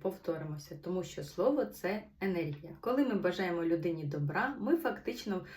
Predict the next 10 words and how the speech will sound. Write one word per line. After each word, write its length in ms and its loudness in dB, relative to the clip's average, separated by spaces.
посилаємо 1300 2
її 320 0
часточку 580 -6
своєї 540 -2
сили. 440 -6
Але 200 6
коли 460 2
ми 100 0
говоримо 600 2
бездумно 880 2